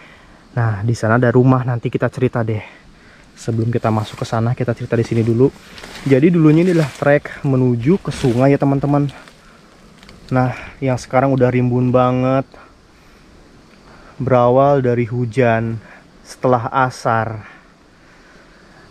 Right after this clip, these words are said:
Ada bocah, ada bocil yang sempat semalaman hilang terjatuh di sini. Ia mengikuti jejak orang tuanya yang mencoba untuk mengecek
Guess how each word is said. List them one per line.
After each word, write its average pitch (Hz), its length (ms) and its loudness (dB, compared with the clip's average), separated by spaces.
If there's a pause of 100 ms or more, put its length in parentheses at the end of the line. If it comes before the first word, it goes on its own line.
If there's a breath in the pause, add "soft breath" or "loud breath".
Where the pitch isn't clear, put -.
Ada 123 320 2
bocah, 139 560 2 (240 loud breath)
ada 143 320 2
bocil 147 640 2 (880 loud breath)
yang 120 320 2
sempat 127 560 0
semalaman 127 640 0
hilang 123 480 0
terjatuh 113 640 -4
di 113 160 -2
sini. 113 480 -2 (640 loud breath)
Ia 127 160 6
mengikuti 127 640 -2
jejak 123 400 -2
orang 113 240 0
tuanya 117 400 0
yang 120 160 0
mencoba 113 480 0
untuk 131 320 -2
mengecek 120 480 0